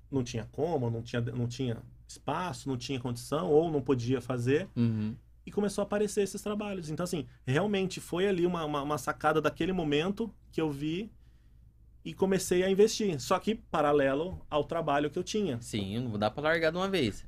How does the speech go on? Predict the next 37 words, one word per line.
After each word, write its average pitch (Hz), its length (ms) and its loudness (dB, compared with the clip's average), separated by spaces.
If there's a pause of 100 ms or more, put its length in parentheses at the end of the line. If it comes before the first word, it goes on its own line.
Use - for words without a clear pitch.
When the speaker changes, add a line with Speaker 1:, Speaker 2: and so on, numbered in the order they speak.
Speaker 1:
O-, 127 120 0 (160)
exatamente, 139 600 -2
porque - 180 0
assim, 131 140 2
eu 120 60 4
já 120 120 2
tinha 135 200 0
abrido 127 280 2
mão 120 280 4
da, 113 360 -2
da, 113 560 -8
da 120 120 -2
Lan 123 160 0
House. 143 460 2
Speaker 2:
Sim. 101 440 -4 (220)
Speaker 1:
E 127 100 0
aí 123 180 4
eu 127 80 0
falei, 143 320 2
"Nossa, 131 340 -2
mas 110 180 -4
se - 140 -6
eu, 131 120 2
se 123 160 -4
eu, 131 120 2
se - 160 -6
eu 131 60 0
largar 131 360 2
agora 127 340 0
aqui 123 160 -4
também, 123 340 2
e - 40 -4
se - 100 -4
não 151 120 0
dá 135 100 2
certo, 110 380 -4
né?" 120 200 0